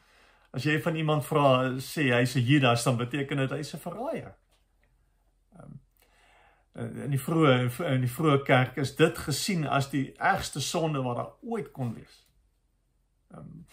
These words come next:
van die middeleeuse kunstenaars Dante, as hy die hel skilder, dan in die middel van die hel,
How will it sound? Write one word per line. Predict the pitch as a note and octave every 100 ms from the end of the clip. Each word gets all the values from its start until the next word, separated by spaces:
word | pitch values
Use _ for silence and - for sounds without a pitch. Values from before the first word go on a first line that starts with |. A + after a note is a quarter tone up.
| - - -
van | D#3
die | D3+
middeleeuse | D3+ D#3+ E3 D3 D#3
kunstenaars | - E3 D3+ D3+ C#3 C3+ B2
Dante, | B2+ D3+ D3 C#3 C3 - - _ _ _ _ - _ _
as | - C#3 C#3+
hy | C3
die | B2+
hel | A2 C3+ D3+
skilder, | - - C#3+ C3+ B2+ A#2
dan | A#2+ E3
in | D#3+
die | C#3+
middel | C#3 C#3+
van | C3+ B2+
die | A#2+
hel, | A2 A2+